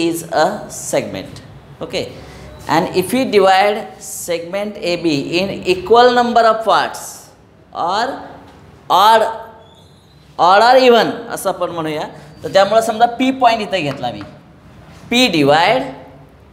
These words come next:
segment A B in the ratio M is to N, म्हणजे segment एबीचे दोन part तयार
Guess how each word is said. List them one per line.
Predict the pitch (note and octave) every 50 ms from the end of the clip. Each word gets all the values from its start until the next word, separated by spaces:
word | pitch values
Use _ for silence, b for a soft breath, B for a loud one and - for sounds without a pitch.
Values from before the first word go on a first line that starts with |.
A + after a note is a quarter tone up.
| - - - - - - - - - - -
segment | - - F#3 F3 E3+ E3 E3+ F#3 F#3+ G3+ G#3 A3 A#3 A#3 - - - - - - - - -
A | - G#3 G#3+ -
B | E3+ D#3+ D#3 D3+ D3+ E3+ G3 A3 A#3 G#3+ - - - - - - - E3+ F#3+
in | G#3+ A#3 A#3+ A#3+
the | A3+ A#3+ A#3
ratio | G#3+ G#3+ G3+ G3+ G3+ - - A3+ G3 E3 D#3 D3+ D#3+ F3+ A3+ C4 C4+ C4 - - - - - - - - - - - - - - - - - - - -
M | B2+ C3+ C3 A#2+
is | A#2 A#2 - -
to | F3+ G#3+ A3+
N, | A3+ A3 G#3+ - - - - - - - - - - - - - - - - - - - - - - - - - - - - - - - - - - - - - - - - - - - - - - - - - -
म्हणजे | - A#2 C3
segment | C3 - F#3 F3+ D#3+ E3+ G3 A3 A3 G#3
एबीचे | F3 G3+ G3 F#3+ G3+ A3 G#3+ B3 A#3+
दोन | - - B3 B3+ C4+ C#4+ C#4+ C4+
part | C4+ B3 G#3+ G#3 G3+ - -
तयार | F#3+ E3 D#3 D3